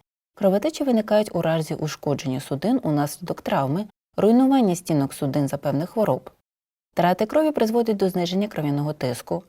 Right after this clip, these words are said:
а отже, й порушення кровопостачання мозку, серця, життєво важливих органів. Смертельною для людини є втрата двох-двох з половиною літрів крові,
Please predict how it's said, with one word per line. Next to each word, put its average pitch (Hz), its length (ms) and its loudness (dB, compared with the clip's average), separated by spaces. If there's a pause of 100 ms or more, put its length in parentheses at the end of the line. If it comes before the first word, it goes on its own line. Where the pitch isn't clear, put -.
(160)
а 139 140 -2
отже, 220 260 0
й 311 40 0
порушення 196 460 -2
кровопостачання 170 840 -4
мозку, 143 480 -4
серця, - 560 -6
життєво 170 360 -2
важливих 160 440 -6
органів. 143 380 -4 (640)
Смертельною 254 680 4
для 170 120 -2
людини 139 480 -2
є 190 200 2
втрата 156 420 -2
двох-двох 196 600 0
з - 40 -10
половиною 170 600 0
літрів 147 280 -4
крові, 139 380 -2